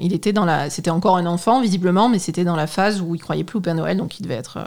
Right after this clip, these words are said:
préado ou adolescent en tout cas. Euh, donc il est parti en courant le dire à ses parents qui se sont foutus de sa gueule en disant « Ah, t'as vu le Père Noël, et cetera. » Donc, euh, finalement, il n'est pas remonté dans sa chambre, il est resté dans le salon avec tous les autres parce qu'il a eu très, très peur.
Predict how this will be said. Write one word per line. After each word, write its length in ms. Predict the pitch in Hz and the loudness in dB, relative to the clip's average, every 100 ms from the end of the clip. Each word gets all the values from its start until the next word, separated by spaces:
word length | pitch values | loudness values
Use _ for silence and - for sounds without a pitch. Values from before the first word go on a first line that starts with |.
| - - - - - | -14 -20 -20 -20 -18
préado 500 | - 185 180 160 208 214 | -4 0 2 4 2 2
ou 180 | 208 | 0
adolescent 440 | 165 160 - - - | 0 -2 -4 -4 -2
en 80 | 196 | -2
tout 100 | - | -4
cas. 120 | - _ - - - - - - - - - - 190 | -18 _ -20 -20 -18 -14 -12 -12 -14 -20 -20 -2 2
Euh, 580 | 190 175 165 165 160 - - - - _ _ | 4 4 4 2 0 -4 -10 -14 -18 _ _
donc 300 | 185 220 208 | 0 2 4
il 60 | 254 | 4
est 60 | 262 | 6
parti 540 | 233 220 - 233 247 | 4 2 0 4 6
en 160 | 202 202 | 6 4
courant 460 | 202 196 208 214 | 2 4 6 6
le 120 | 196 | 4
dire 180 | 196 196 | 4 2
à 40 | 175 | 2
ses 140 | 165 | 0
parents 420 | 160 151 185 240 | 0 2 4 4
qui 160 | - 202 | 2 0
se 140 | - | 0
sont 200 | 170 170 | 0 0
foutus 260 | 170 - 202 | -2 -2 -2
de 60 | - | -2
sa 120 | 156 | 0
gueule 340 | 160 196 226 | 2 4 4
en 240 | 247 214 208 | 4 4 2
disant « 300 | 175 220 247 | 2 2 4
Ah, 180 | 285 277 202 | 4 4 4
t'as 120 | 175 | 4
vu 80 | 185 | 2
le 60 | 185 | 2
Père 140 | 160 | 0
Noël, 260 | 160 185 208 | 2 2 2
et 60 | - | 0
cetera. » 320 | - - - - - - - - - - | -6 -10 -14 -20 -20 -20 -20 -20 -14 -4
Donc, 600 | 180 240 339 403 - - - | 2 4 4 -2 -6 -4 2
euh, 880 | 185 180 165 156 151 151 143 127 123 | 4 4 4 2 2 0 -2 -4 -6
finalement, 380 | - 180 185 226 | -2 2 4 4
il 80 | |
n'est 60 | 170 | 4
pas 120 | 233 | 4
remonté 300 | 240 226 214 | 4 2 2
dans 100 | 196 | 2
sa 140 | 175 170 | 2 2
chambre, 260 | 233 339 | 4 4
il 100 | 240 | 4
est 60 | 170 | 4
resté 300 | 180 180 196 | 2 2 2
dans 80 | 190 | 2
le 60 | |
salon 320 | 180 180 185 185 | 2 2 4 2
avec 180 | 160 | 0
tous 120 | - 160 | -2 -2
les 140 | 151 | 0
autres 200 | 196 - | 0 -2
parce 160 | 160 - | -8 -6
qu'il 120 | 151 | -2
a 20 | |
eu 160 | 254 - | -2 -4
très, 260 | - 381 | -6 -4
très 160 | - 135 | -4 -8
peur. 320 | - - - | -12 -18 -16